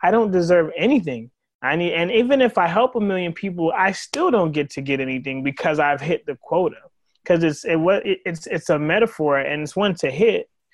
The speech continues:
but it's not something saying that once you help a million people, you cut it off, you get your million, you escape.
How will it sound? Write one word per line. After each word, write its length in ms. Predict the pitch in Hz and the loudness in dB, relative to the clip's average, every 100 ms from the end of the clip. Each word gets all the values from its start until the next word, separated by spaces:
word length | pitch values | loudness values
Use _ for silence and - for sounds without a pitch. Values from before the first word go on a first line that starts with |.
| _ - | _ -4
but 120 | 151 | 0
it's 160 | 151 190 | 2 0
not 180 | 180 | -2
something 300 | 170 185 175 | -2 -4 -2
saying 260 | 160 175 165 | -4 -2 0
that 160 | 147 139 | 0 0
once 320 | 180 190 190 | 0 0 -2
you 80 | 185 | 0
help 220 | 180 175 | 0 0
a 40 | |
million 280 | 151 165 160 | -2 -2 -2
people, 280 | - 185 151 | -4 -6 -4
you 160 | 147 | -4
cut 220 | 151 160 156 | -4 0 0
it 80 | |
off, 260 | 147 147 139 | 2 0 -2
you 60 | 151 | -4
get 240 | 147 143 | -4 -4
your 120 | 139 | -6
million, 400 | 143 151 143 139 | -4 -2 -2 -6
you 160 | 143 147 | -4 -2
escape. 520 | 139 - 180 160 107 | -2 -2 0 0 -2